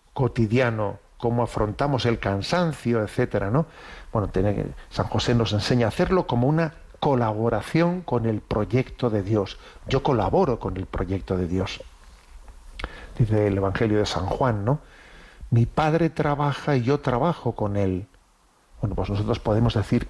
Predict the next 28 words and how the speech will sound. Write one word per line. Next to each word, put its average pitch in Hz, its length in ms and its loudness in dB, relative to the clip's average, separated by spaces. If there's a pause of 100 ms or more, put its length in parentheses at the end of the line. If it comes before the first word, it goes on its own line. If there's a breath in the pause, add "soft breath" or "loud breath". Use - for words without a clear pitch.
esa 117 220 -2
misma 107 240 2
expresión 104 640 0 (420 loud breath)
de 110 100 2
Jesús, 110 500 0
¿no? 127 160 -2 (640 loud breath)
El 87 120 2
Padre 139 520 2
trabaja, 123 540 0
el 104 120 0
Padre 123 340 0
sigue 127 320 0
adelante, 113 640 0
¿no? 131 180 0 (440 loud breath)
Él, 113 300 0 (200)
él 107 220 0
está 123 220 0
sosteniendo 127 640 2
la 113 80 2
obra 113 200 0
de 110 100 0
la 110 120 0
creación 110 520 -2
y 113 60 2
a 107 80 2
mí 139 180 4
me 117 240 2
ha 127 180 2